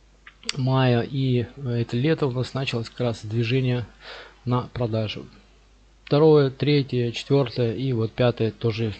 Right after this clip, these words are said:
на минимуме. То есть динамика очень открытая и, э, ну, здесь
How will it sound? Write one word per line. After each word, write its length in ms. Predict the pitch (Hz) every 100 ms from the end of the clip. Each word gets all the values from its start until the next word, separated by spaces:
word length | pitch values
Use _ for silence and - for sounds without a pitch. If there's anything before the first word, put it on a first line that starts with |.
| -
на 120 | 113
минимуме. 540 | 120 123 117 107 104 101 -
То 80 | 110
есть 200 | 110 - -
динамика 520 | 117 123 156 135 123
очень 280 | 123 120 110 - - - - - -
открытая 560 | 117 - 143 131 131 123
и, 400 | - - 120 117
э, 560 | 101 - 185 131 117 117
ну, 200 | 139 117
здесь 320 | 110 117